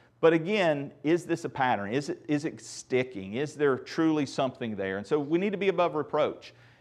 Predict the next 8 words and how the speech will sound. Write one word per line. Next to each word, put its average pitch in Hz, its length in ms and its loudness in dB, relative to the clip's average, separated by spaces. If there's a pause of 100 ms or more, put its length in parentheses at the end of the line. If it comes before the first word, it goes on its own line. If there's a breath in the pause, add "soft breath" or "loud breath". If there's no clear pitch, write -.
(140)
being 123 240 0
found 107 420 0 (400)
blameless. 104 640 -4 (800)
And 208 140 8
now 202 340 12 (340)
we 139 140 2
talk 143 300 8
about 113 640 4